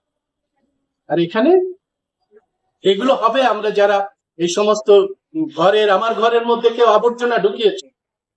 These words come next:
আমি কি দুর্গন্ধ বাড়তে দেবো নাকি? আমি দুর্গন্ধ সাফ করা তো আমার দায়িত্ব, তাই না? সুতরাং আমার ঘরে যদি কেউ আবর্জনা ঢোকায়, তাহলে আমাকে সেই আবর্জনা সাফ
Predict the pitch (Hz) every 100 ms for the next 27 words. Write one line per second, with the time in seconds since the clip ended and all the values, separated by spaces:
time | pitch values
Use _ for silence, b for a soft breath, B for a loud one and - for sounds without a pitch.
0 | _ - 185 214 226 196 233 226 233 233
1 | 214 214 254 247 214 175 143 _ 135 143
2 | 139 _ _ _ _ _ _ 175 190 202
3 | 220 220 220 208 202 214 214 226 214 208
4 | 220 220 240 - _ _ _ _ _ _
5 | _ _ _ 180 165 196 - _ _ _
6 | _ _ 233 277 285 233 202 247 294 196
7 | 240 254 262 214 208 254 254 214 233 240
8 | 196 208 170 226 233 226 196 233 247 -
9 | - _ _ _ 160 202 208 185 190 240
10 | 233 226 190 170 175 180 185 180 196